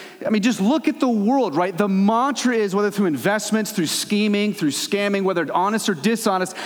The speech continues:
"How can I build up my future?" Watch, you're gonna walk into work tomorrow, and you're gonna see the shrewdness, the first step in your office. I mean, thi-, this is the world system, right?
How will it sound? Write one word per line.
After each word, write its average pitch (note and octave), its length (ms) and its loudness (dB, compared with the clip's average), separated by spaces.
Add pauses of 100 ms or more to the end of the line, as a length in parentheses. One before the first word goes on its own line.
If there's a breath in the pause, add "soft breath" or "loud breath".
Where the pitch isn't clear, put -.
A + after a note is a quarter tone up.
(140 loud breath)
"How G3+ 220 2
can A#3+ 120 0
I G3+ 80 2
build E3+ 400 0
up A#3+ 80 -2
my A3+ 140 2
future?" A3 480 0
Watch, G3 300 -2 (180 loud breath)
you're G3 120 0
gonna C#4 120 2
walk B3+ 260 0
into G#3+ 120 2
work E3 400 0
tomorrow, G#3 220 2
and F#3 60 -2
you're G3 60 -2
gonna A3 120 0
see B3 140 0
the G3 120 0
shrewdness, B3 640 0
the F#3+ 100 -4
first A#3+ 280 -2
step B3 280 -2
in A#3+ 80 0
your A#3+ 140 2
office. - 560 -6 (1500 soft breath)
I G3+ 80 0
mean, A3 180 0
thi-, C4 140 2
this A#3+ 320 0
is C4+ 160 0
the G#3+ 100 2
world G3+ 380 -2
system, - 640 -4
right? D3+ 320 -2